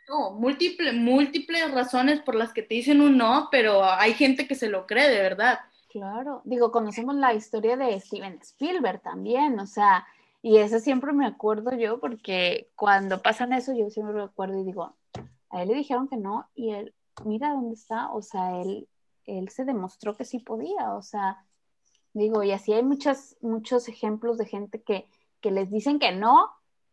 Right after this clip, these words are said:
Speaker 2: y no les importa y dice, "Yo voy a seguir",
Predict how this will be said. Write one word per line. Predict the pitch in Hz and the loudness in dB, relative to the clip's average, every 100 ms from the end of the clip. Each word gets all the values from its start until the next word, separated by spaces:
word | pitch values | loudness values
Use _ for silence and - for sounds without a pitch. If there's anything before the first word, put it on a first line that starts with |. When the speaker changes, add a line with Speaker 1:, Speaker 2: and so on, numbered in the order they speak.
| _ _ _ _ _ _ _ _ _ _ _ _ | _ _ _ _ _ _ _ _ _ _ _ _
Speaker 2:
y | 269 | 2
no | 262 | 4
les | 254 294 | 2 0
importa | 320 294 247 254 | -2 0 -2 0
y | |
dice, | 302 262 226 208 - - | -2 -2 -4 -4 -10 -18
"Yo | 220 220 | 2 4
voy | 220 311 | 4 -2
a | |
seguir", | 320 208 202 302 | -4 -8 -6 -12